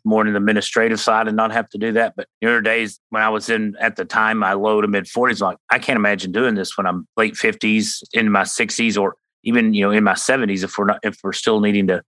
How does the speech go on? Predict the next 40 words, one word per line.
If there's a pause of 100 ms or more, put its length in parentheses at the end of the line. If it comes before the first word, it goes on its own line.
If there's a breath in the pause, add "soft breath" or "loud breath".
have
an
income
at
that
time. (160)
And
then
I
was
blessed
that
my
wife's (100)
father
has
a
small
apartment
complex
and
has
done
different
real
estate.
He's (200)
got,
you
know,
commercial
lots
or (320 loud breath)
just
vacant
lots
or
single
family
homes,